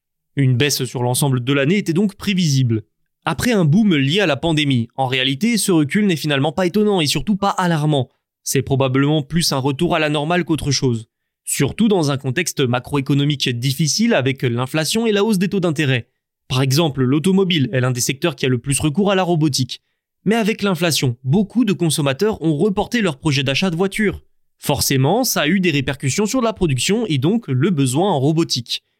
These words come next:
Les robots de la construction automobile, qui représentent un peu plus de la moitié du nombre total,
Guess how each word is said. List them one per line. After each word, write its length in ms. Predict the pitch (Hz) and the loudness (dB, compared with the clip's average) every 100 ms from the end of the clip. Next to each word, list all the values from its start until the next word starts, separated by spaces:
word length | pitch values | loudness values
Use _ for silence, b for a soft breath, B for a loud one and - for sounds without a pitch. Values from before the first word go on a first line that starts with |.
| _ _ _ | _ _ _
Les 120 | 131 | 0
robots 320 | 127 135 143 | 2 2 2
de 100 | 135 | 2
la 100 | 120 | 0
construction 520 | 113 127 - 139 - 147 | -2 -6 -6 -4 0 0
automobile, 540 | 151 156 165 165 127 | 2 2 2 0 0
qui 120 | - | 0
représentent 540 | 123 123 139 131 139 - | 0 0 0 0 -2 -4
un 140 | 147 | -4
peu 160 | 135 143 | -2 -4
plus 160 | 147 | -2
de 100 | 147 | 0
la 140 | 127 120 | 0 0
moitié 380 | 123 139 165 202 | 0 0 0 0
du 120 | 151 | 0
nombre 240 | 135 123 | 0 0
total, 400 | 127 127 175 196 | -2 -2 0 0